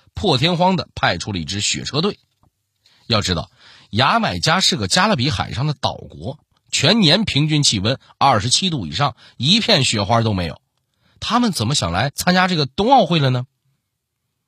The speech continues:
原来四名参赛的运动员都是短跑健将，一直想的是参加夏奥会为国争光。可是呢，牙买加短跑界内卷太严重，这几个人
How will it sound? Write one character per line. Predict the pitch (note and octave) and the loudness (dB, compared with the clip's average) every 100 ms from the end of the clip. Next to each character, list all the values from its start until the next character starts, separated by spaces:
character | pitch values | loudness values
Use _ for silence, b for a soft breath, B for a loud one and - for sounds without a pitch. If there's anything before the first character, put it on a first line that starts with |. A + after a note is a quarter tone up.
| - | -6
原 | G#2 A2 | 0 0
来 | A2 - | 0 -4
四 | - - A#3 G#3+ C#3 | -6 -2 0 2 2
名 | G#2+ C3+ | 0 -2
参 | - C#3 | -2 0
赛 | C3+ | 0
的 | A2 | 0
运 | A#2 | 0
动 | G2 D#2 | 0 -2
员 | F2 - | -6 -6
都 | B2 | -6
是 | A2 | -4
短 | D#2+ D#2 E3+ | -4 -2 -2
跑 | - - | -4 -6
健 | - D#2 | -4 -4
将， | E2 - _ _ _ b | -4 -8 _ _ _ b
一 | - G#3 | 2 2
直 | C3 D#3+ | 2 2
想 | A2 E2 | 2 0
的 | |
是 | G2 | -4
参 | G#2 A#2 A#2+ | -2 -2 0
加 | A#2+ A#2+ | 2 2
夏 | - G#3+ | 2 2
奥 | C#3 F2+ | 2 0
会 | F#2 F#2+ b b | -2 -6 b b
为 | B2+ A2+ | -2 0
国 | - E2+ | -2 -4
争 | A2+ | -2
光。 | B2 C#3 - _ _ _ _ _ _ | 0 -2 -4 _ _ _ _ _ _
可 | - B2+ | -4 0
是 | E3 | 0
呢， | D#3 C#3+ b b b b | -2 -4 b b b b
牙 | F#2 D3 | 0 2
买 | G#3+ D#3 | 2 2
加 | F3+ | 2
短 | F3+ - F#3+ | 2 0 0
跑 | D3+ F2+ | 0 0
界 | G2+ D3 - | 0 -2 -2
内 | D#3 C#3+ | 0 0
卷 | F2 C#2+ | 0 -4
太 | B2 | -2
严 | F2 C#3+ | -2 -2
重， | F#3+ _ _ _ _ | -6 _ _ _ _
这 | - G3 | -2 0
几 | B2 E2 | 0 -2
个 | D#2+ | -4
人 | F2+ | -6